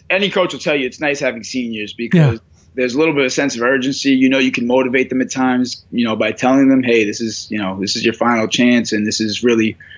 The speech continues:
Speaker 1: when you've gotta get done." Uh, I think, you know, even though we all have that realization, sometimes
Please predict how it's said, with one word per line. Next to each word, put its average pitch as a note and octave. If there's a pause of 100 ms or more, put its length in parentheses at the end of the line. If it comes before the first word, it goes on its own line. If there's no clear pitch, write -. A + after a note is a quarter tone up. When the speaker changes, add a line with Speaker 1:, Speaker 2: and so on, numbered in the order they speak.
(140)
Speaker 1:
when A#2
you've G#2+
gotta A2
get G#2
done." A#2+ (420)
Uh, A#2+
I D3
think, F#3
you D#3+
know, C3 (340)
even F3+
though E3
we D#3+
all D#3
have D3
that C#3
realization, C3+
sometimes D#3+